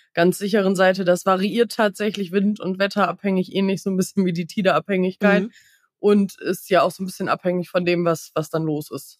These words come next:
Speaker 1: an dem Tag.
Speaker 2: Und jetzt rein so die Inselbahn, wie lange, wie lange ist man dort, äh, unterwegs, wenn man jetzt dann da angekommen ist?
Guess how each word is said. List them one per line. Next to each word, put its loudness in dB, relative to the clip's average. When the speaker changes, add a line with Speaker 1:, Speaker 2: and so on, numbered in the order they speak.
Speaker 1:
an -14
dem -12
Tag. -10
Speaker 2:
Und 2
jetzt 0
rein 2
so -2
die 0
Inselbahn, 2
wie 0
lange, 0
wie 0
lange 0
ist -4
man -2
dort, 0
äh, 2
unterwegs, 0
wenn 2
man 2
jetzt 0
dann 2
da 2
angekommen 0
ist? -6